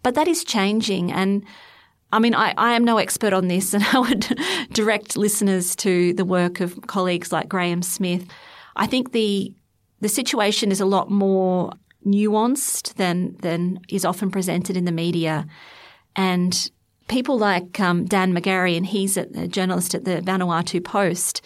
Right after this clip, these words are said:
and he has published and, and tweeted quite extensively, having seen a lot of the, the, the documents that at least the Vanuatu government have entered into with China. And there's a lot more,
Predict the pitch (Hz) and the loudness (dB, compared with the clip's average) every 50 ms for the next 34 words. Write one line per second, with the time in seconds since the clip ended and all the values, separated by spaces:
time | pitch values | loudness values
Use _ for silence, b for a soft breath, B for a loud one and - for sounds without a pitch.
0 | B B B B B B B B - 220 233 226 277 262 269 262 220 226 - - | B B B B B B B B -2 -2 0 2 2 4 4 4 2 0 0 0
1 | 202 190 190 190 196 196 - - 185 180 175 - - 180 175 180 175 190 185 - | 0 0 2 2 0 0 0 -2 0 0 0 0 0 0 0 0 0 -2 -4 -8
2 | - - 208 208 214 214 214 170 - - - - _ _ - - 214 208 - - | -2 0 0 0 2 0 0 -2 -2 -6 -10 -16 _ _ 0 0 2 2 0 -2
3 | - - 190 196 196 - 185 190 190 175 175 175 - - - 208 196 202 196 190 | -2 0 0 2 2 0 0 0 0 0 0 -2 -2 -2 -2 0 2 2 0 0
4 | - - 214 220 226 208 202 180 185 190 196 180 - - - 202 - - 190 190 | 0 0 2 2 2 2 0 0 0 0 0 -2 -2 -4 -6 -6 -4 -4 -4 -2
5 | 190 208 190 196 208 208 - - 233 185 165 - - - - - 170 170 - - | 0 0 2 2 0 0 0 -2 -2 -2 -2 -2 -4 -6 -4 -4 -4 -4 -6 -8
6 | - 185 180 196 190 190 - 185 190 180 180 175 180 170 185 196 - 202 170 165 | -6 -4 -2 0 -2 -2 -2 -4 -2 -2 0 2 2 2 0 0 -2 -2 -2 -2
7 | 165 160 - 170 170 185 170 185 190 170 170 175 175 175 185 - - 175 175 170 | -2 -2 -2 -2 -2 0 0 0 -2 -2 -4 -2 -2 -2 -2 -2 -2 -2 -4 -4
8 | - - - 180 160 156 - - - - - B B B B B B B B B | -8 -6 -6 -4 -4 -4 -4 -6 -8 -10 -10 B B B B B B B B B
9 | B B - 202 202 202 202 208 196 - - 220 214 214 208 214 220 220 226 226 | B B -2 0 2 2 2 2 0 -2 -2 0 0 0 2 0 0 2 2 2
10 | 202 - - 208 208 202 202 196 190 190 185 - | 0 2 2 2 2 4 4 4 2 2 0 -2